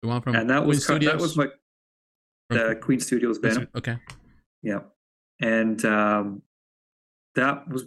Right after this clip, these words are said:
Speaker 2: for me, was really my tipping point. That I kinda just said, "No, I'm not gonna do it anymore. Um, I'll write, I'll, I'll continue with the pre-orders I have. I'll buy them, uh, or honor the, the pre-order, I guess."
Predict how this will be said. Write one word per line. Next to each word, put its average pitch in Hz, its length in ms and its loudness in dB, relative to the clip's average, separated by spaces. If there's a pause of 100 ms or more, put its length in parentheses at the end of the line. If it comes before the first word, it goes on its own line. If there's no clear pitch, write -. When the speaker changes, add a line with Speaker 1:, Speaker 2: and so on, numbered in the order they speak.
Speaker 2:
for 135 100 2
me, 147 200 4
was 123 180 2
really 120 240 4
my 110 140 -2
tipping 107 340 -4 (100)
point. 98 220 -14 (340)
That 117 360 -4 (680)
I 117 100 -2
kinda 117 280 0
just 107 140 2
said, 107 100 2
"No, 107 180 0
I'm 107 60 -2
not 107 160 -2
gonna - 120 -2
do 101 120 0
it 95 100 0
anymore. 90 240 -10 (360)
Um, 104 180 4
I'll 117 160 4
write, 147 340 2
I'll, 127 360 0
I'll 131 240 -2 (800)
continue 160 380 2
with 151 160 4
the - 60 0
pre-orders 139 420 2
I 127 80 2
have. 104 320 -6 (880)
I'll 98 80 -4
buy 120 260 0
them, 107 320 -2 (600)
uh, 104 300 -2
or 104 220 0
honor 117 260 2
the, 104 460 -2
the 104 140 -20
pre-order, 107 480 0
I - 20 -4
guess." 110 360 -4